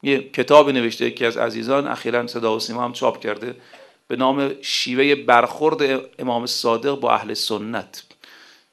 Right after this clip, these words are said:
کتاب خوبی است، مخصوصاً به درد این دوره‌ای که ما تو دنیا الان مواجهیم با تفکر اهل سنت، به درد این دوره می‌خوره. ایشون در اونجا بحث می‌کند که آقا امام صادق در میان اهل سنت زنده، اصلاً همسایه‌هاش از اهل سنت بودن خیلی.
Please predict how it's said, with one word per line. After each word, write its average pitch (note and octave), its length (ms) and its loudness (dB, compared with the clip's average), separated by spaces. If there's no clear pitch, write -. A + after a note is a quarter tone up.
کتاب F3 300 0
خوبی D#3+ 380 -4
است، A#2 100 -4
مخصوصاً C3+ 360 0
به B2+ 120 0
درد C3 300 4
این C#3+ 240 -2
دوره‌ای B2 460 4
که C3 120 -4
ما B2 160 0
تو A#2+ 120 -6
دنیا A2+ 420 0
الان A2+ 180 0
مواجهیم A#2 600 2
با A2 80 2
تفکر G#2+ 540 -4
اهل G#2 240 0
سنت، A2+ 480 -4
به A2+ 100 -8
درد A2 260 -2
این B2 180 -6
دوره A2+ 320 -2
می‌خوره. A#2+ 340 -10
ایشون G3+ 360 -2
در F#3 140 8
اونجا E3+ 240 4
بحث G3 440 4
می‌کند C#3 400 0
که D#3 120 0
آقا D#3 180 8
امام C#3 340 2
صادق C#3+ 560 0
در C#3+ 180 4
میان F#3 480 2
اهل F3+ 240 2
سنت E3 400 0
زنده، D3 320 -2
اصلاً E3 160 0
همسایه‌هاش F3 580 4
از F#3 120 4
اهل E3 200 6
سنت E3 440 4
بودن A2+ 180 -2
خیلی. G#2 380 -10